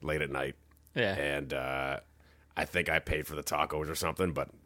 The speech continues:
Speaker 1: I was, like, face down on a picnic table, and I just handed my wallet to Bree. And then
Speaker 2: Yeah.
Speaker 1: we never got it back. So, you know, called the cops, called everybody, like, scoured the area, like, I was
Speaker 2: Did you
Speaker 1: about to knock
Speaker 2: cancel
Speaker 1: over
Speaker 2: all your
Speaker 1: trash.
Speaker 2: cards and shit?
Speaker 1: Well, yeah. I, I,
Speaker 2: Yeah.
Speaker 1: no, I kept them active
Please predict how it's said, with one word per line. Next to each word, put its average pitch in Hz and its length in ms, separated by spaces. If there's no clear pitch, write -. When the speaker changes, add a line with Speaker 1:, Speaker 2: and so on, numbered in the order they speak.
Speaker 1:
I 82 100
was, 76 160
like, 76 120
face 73 280
down 73 180
on 69 60
a 67 60
picnic - 280
table, 69 320
and 151 80
I 151 40
just 151 140
handed 76 220
my 69 100
wallet 71 300
to 78 60
Bree. 71 340
And 101 120
then 80 80
Speaker 2:
Yeah. 80 80
Speaker 1:
we 76 100
never 69 180
got 65 140
it - 80
back. 67 300
So, - 260
you 98 80
know, 69 120
called 76 200
the 85 60
cops, 82 300
called 87 220
everybody, 78 640
like, 73 280
scoured 87 440
the 78 100
area, 80 460
like, 69 180
I 82 60
was 82 160
Speaker 2:
Did 87 60
you 90 80
Speaker 1:
about 87 80
to - 60
knock 120 60
Speaker 2:
cancel 82 220
Speaker 1:
over 104 80
Speaker 2:
all - 20
your 98 100
Speaker 1:
trash. 78 160
Speaker 2:
cards 101 200
and 107 100
shit? - 260
Speaker 1:
Well, 82 180
yeah. 85 360
I, 120 60
I, 120 200
Speaker 2:
Yeah. 123 80
Speaker 1:
no, 135 160
I 117 120
kept 113 260
them 110 160
active 87 680